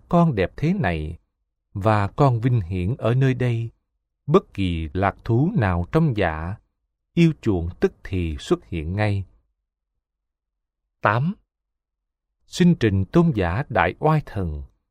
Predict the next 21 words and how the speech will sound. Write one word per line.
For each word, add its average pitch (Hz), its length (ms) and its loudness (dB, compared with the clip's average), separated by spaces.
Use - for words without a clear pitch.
công 117 240 2
đức 185 200 -4
con 113 240 0
làm 82 340 -4
giữa 92 240 -4
thế 123 240 0
nhân, 113 360 0
nhờ 107 340 2
thế 123 360 -2
oai 156 200 4
nghi 120 260 2
con 110 300 -2
rực - 160 -8
rỡ, 87 200 0
dung 131 260 4
quang 110 440 0
tỏa 85 280 -2
sáng 120 320 -2
khắp - 220 -4
mười 90 340 -2
phương. 123 280 -2